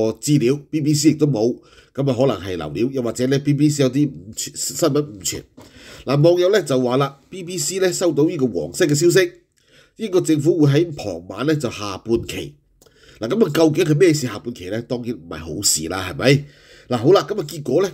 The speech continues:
我去上網，去B B C嘅網站度搵，亦都冇呢單新聞。噉佢話啦，係喎，初初有喎，而家刪咗喎，變咗四零四喎，條 link 噉樣。好啦，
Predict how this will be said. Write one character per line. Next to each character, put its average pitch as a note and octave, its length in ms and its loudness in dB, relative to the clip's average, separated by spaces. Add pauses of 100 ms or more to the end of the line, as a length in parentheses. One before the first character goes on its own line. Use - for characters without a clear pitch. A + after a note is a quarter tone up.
(100)
我 B2+ 200 0
去 C#3 120 2
上 B2+ 400 -2
網， A#2 200 0
去 C3+ 140 0
B C3+ 140 -4
B F3 120 -2
C D#3+ 220 0
嘅 C#3 140 4
網 A#2 160 0
站 C3+ 160 -2
度 B2 80 2
搵， B2+ 200 -2 (280)
亦 B2 100 -8
都 - 160 -6
冇 A#2 320 0
呢 C#3 80 4
單 B2+ 160 2
新 C3+ 140 0
聞。 G#2+ 200 -6 (520)
噉 B3 120 0
佢 F3 160 8
話 C#3+ 140 4
啦， D3 180 0
係 D3 80 4
喎， D#3+ 260 4
初 G#3 120 -4
初 G#3 140 -2
有 D#3 100 0
喎， D3+ 300 2
而 - 20 -12
家 F3 140 -6
刪 F3 260 -6
咗 D3 140 2
喎， D3 120 4
變 B2 140 -2
咗 D#3+ 80 4
四 C#3+ 140 2
零 G2 120 -6
四 - 140 -4
喎， A2+ 120 0
條 F#2 120 -8
link D3 220 0
噉 B2+ 80 -10 (100)
樣。 D3 160 0 (640)
好 D3+ 120 4
啦， D3 260 0